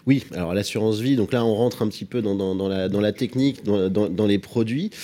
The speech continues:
Euh, déjà, peut-être, euh, Arnaud Théry, pourquoi, euh, les, les Français adorent autant, euh,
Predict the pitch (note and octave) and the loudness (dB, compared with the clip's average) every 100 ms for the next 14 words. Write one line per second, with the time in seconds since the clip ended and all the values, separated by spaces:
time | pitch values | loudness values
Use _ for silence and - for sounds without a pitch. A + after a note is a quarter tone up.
0 | - - - - A2+ A2 A2 A2 G2 - | -12 -12 -14 -4 -2 0 0 -2 -4 -8
1 | - G#2+ G#2+ C#3+ D#3+ D#3+ C#3+ D#3+ D3 - | -12 -12 -4 0 0 0 -2 0 -2 -2
2 | - G#2 G2 D2+ F#2+ G#2+ G2 A2 C3+ D3+ | -2 2 0 0 -2 -2 -2 -2 -4 -6
3 | - A#2+ - - C3 D#3+ - - - E2 | -10 -10 -10 -6 -4 -4 -8 -12 -6 -4
4 | D#2 D2+ D2+ D#2+ - E2 - - G#2 - | -4 -6 -6 -8 -6 -8 -8 -10 -10 -8
5 | - - - E2+ E2+ D#2+ - A2+ A#2+ - | -8 -8 -8 -6 -6 -6 -6 -6 -4 -4
6 | A2 G2 - D#2 | -4 -4 -10 -8